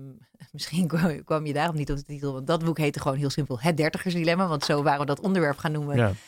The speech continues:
Speaker 1: Eh, dus dat, dat leek een goede titel. En dat boek werd een bestseller, dus daar, daar zijn meer dan vijftigduizend, eh, exemplaren van Over de Toonbank gegaan. En toch gaf mij dat niet het ultieme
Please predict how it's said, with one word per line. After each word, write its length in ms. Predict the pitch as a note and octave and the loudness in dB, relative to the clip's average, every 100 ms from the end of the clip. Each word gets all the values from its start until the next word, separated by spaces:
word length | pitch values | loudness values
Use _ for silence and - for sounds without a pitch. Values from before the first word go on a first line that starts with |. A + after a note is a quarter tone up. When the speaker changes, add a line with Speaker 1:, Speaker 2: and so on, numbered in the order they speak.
| - | -10
Speaker 1:
Eh, 720 | - C#3+ C#3+ C#3+ D3 D#3 E3+ D3+ | 0 2 2 2 0 0 -2 -2
dus 160 | E3 - | 0 2
dat, 200 | D#3 D3+ | 2 2
dat 180 | E3 | 2
leek 200 | E3+ G3 | 4 2
een 60 | E3 | 0
goede 240 | - E3+ | 0 0
titel. 360 | D3 F3+ G#3+ A#3+ - - - _ - | 0 0 2 0 -4 -20 -20 _ -2
En 140 | D#3+ | 2
dat 200 | G3 G3 | 4 4
boek 200 | G3 F3 | 2 2
werd 180 | E3+ E3 | 2 2
een 60 | |
bestseller, 460 | C#3 C#3 F#3 F3+ G#3 | 0 2 2 2 2
dus 140 | E3+ D3+ | 0 0
daar, 160 | B2 | 0
daar 160 | D#3 D3+ | 0 0
zijn 280 | D#3+ D3 D#3 | -2 -2 -2
meer 120 | D3+ | -4
dan 100 | D3 | 0
vijftigduizend, 840 | D3+ D#3 D#3+ C#3+ D3 D3 D3 C#3+ | 0 0 -2 0 2 2 0 0
eh, 760 | D3 C#3 C#3+ B2+ - - C#3+ - | 0 0 0 -2 -4 -4 -4 -4
exemplaren 440 | - E3+ D#3+ E3 | -4 0 0 0
van 80 | E3 | -2
Over 160 | D#3 D3 | -4 -2
de 60 | |
Toonbank 260 | D#3 F3+ F#3+ | -2 0 -2
gegaan. 220 | - F3+ - | 0 -2 -2
En 160 | D#3 | -4
toch 220 | - G#3 | -4 -2
gaf 160 | F#3 F3 | -2 0
mij 160 | F3 E3 | 0 0
dat 180 | D#3+ | 0
niet 240 | F#3 F#3+ - | -2 -4 -6
het 180 | D3+ - | -14 -10
ultieme 360 | D#3+ G3+ G3 | -2 2 2